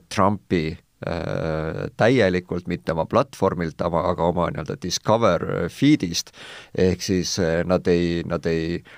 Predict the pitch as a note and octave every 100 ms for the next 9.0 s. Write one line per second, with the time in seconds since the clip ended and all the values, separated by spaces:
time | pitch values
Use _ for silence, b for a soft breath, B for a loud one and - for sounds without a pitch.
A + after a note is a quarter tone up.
0 | B - G2+ A2+ G2+ F2 E2+ E2 - _
1 | _ _ - F#2 E2+ E2 - F#2 G#2 G#2
2 | - F2+ F2 - G#2 G#2+ F2+ E2 - E2
3 | F#2 F#2 - G2 - F#2 - F2+ F#2 -
4 | F#2 G2+ F2 - A2 G#2 F2 - - F#2
5 | F2 - A2 A#2 F#2 - F#2 F#2+ G2 E2
6 | - F2 E2 F2 B B B - F2 E2
7 | E2+ E2+ F2 E2 G2 F#2 G2 G2 F2+ -
8 | F2 F2+ F#2 E2+ F#2 F#2 F#2 F2 E2+